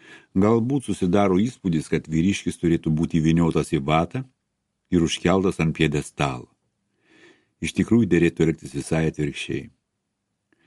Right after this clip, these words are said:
Visi šeimos nariai bendrauja pakantumo, supratimo ir meilės dvasia. Tai pamažu tirpdo egoizmą. Alkoholikas, jo žmona, vaikai, giminaičiai veikiausiai nutuokia,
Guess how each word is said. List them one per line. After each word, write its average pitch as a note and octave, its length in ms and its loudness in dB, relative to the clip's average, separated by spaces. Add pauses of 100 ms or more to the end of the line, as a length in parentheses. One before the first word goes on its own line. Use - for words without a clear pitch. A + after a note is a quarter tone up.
(220)
Visi F#2+ 320 0
šeimos A#2 640 2
nariai G#2 320 4
bendrauja E2+ 640 0
pakantumo, F2 960 0
supratimo D#2+ 640 0
ir D#2 80 2
meilės C#2+ 560 -2
dvasia. C#2 680 -10 (220)
Tai F#2 120 2
pamažu F#2+ 480 0
tirpdo E2 480 2
egoizmą. D#2+ 720 0 (400)
Alkoholikas, D#2+ 800 0
jo F2+ 160 2
žmona, F2 400 2
vaikai, E2+ 480 2
giminaičiai F2+ 640 0
veikiausiai A#2+ 500 -2
nutuokia, B2 680 -2